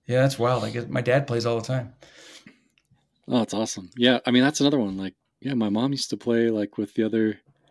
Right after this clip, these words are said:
Speaker 2: the other folks at, like, in the church gym, you know,
Speaker 1: Mm-hmm.
Speaker 2: like, <laughs>
Speaker 1: Yeah.
Speaker 2: in the wintertime. Um,
Speaker 1: No, I
Speaker 2: but
Speaker 1: think
Speaker 2: yeah,
Speaker 1: that's
Speaker 2: it's so
Speaker 1: positive. Yeah.
Speaker 2: Yeah,
Speaker 1: When
Speaker 2: get
Speaker 1: you
Speaker 2: your,
Speaker 1: see
Speaker 2: so get
Speaker 1: people
Speaker 2: your
Speaker 1: getting
Speaker 2: kids
Speaker 1: out.
Speaker 2: involved.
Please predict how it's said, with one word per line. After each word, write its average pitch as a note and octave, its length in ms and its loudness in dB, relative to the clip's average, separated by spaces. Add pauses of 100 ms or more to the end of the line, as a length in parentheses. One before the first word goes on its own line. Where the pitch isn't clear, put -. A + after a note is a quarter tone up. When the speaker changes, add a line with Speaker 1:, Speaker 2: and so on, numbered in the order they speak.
(680)
Speaker 2:
the A2 100 -2
other A2+ 160 0
folks A2+ 400 -2
at, G#2 160 -4
like, G2+ 160 -6 (520)
in G#2 100 -10
the G2+ 80 -8
church - 360 -2
gym, G#2 440 -2
you A#2 140 -2
know, A2+ 140 2
Speaker 1:
Mm-hmm. B2+ 240 4
Speaker 2:
like, F#2 200 -2
<laughs> - 80 -4
Speaker 1:
Yeah. B2+ 180 2 (180)
Speaker 2:
in B2 60 -8
the A#2 60 -2
wintertime. A2+ 680 -2 (680)
Um, G#2 240 0
Speaker 1:
No, C#3+ 140 6
I C3+ 80 4
Speaker 2:
but - 60 2
Speaker 1:
think C#3+ 100 6
Speaker 2:
yeah, D3+ 100 10
Speaker 1:
that's C3+ 40 6
Speaker 2:
it's C3+ 140 2
so C3 140 10
Speaker 1:
positive. A2 360 -2 (300)
Yeah. C3 260 2
Speaker 2:
Yeah, B2+ 160 6
Speaker 1:
When - 60 0
Speaker 2:
get C3+ 80 8
Speaker 1:
you E3 60 6
Speaker 2:
your, E3 80 4
Speaker 1:
see D3 100 4
Speaker 2:
so C#3 100 4
get C#3 40 6
Speaker 1:
people E3+ 100 6
Speaker 2:
your E3+ 80 4
Speaker 1:
getting B2+ 180 8
Speaker 2:
kids B2+ 80 2
Speaker 1:
out. C3+ 60 2
Speaker 2:
involved. B2+ 520 4